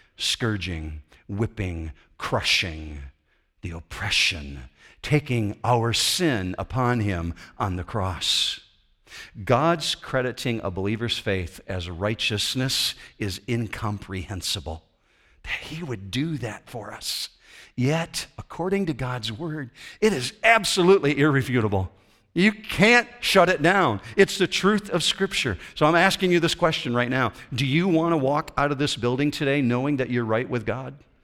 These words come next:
Do you, do you want to walk out of here believing that God can give you the ability to sleep good at night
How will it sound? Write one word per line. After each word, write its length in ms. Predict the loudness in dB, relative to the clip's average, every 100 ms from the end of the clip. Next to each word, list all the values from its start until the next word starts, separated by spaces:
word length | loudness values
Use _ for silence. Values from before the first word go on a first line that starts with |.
| _ _ _ _
Do 80 | 0
you, 160 | 2 2
do 80 |
you 80 | 2
want 140 | 4 4
to 60 |
walk 320 | 6 4 4 0
out 160 | 0
of 80 | 2
here 220 | 2 0 -2 -2
believing 840 | 0 2 2 2 2 0 -2 -4 -8 -20 _ _ _ -12
that 440 | -4 -4 -6 -2
God 520 | 2 4 4 0 -4
can 160 | -6 -4
give 220 | -2 0
you 160 | 0 0
the 80 | -2
ability 520 | 0 0 0 -2 -2
to 100 | -2
sleep 480 | -2 -2 -2 -4 -2
good 160 | -4
at 100 | -2
night 400 | -4 -4 -6 -10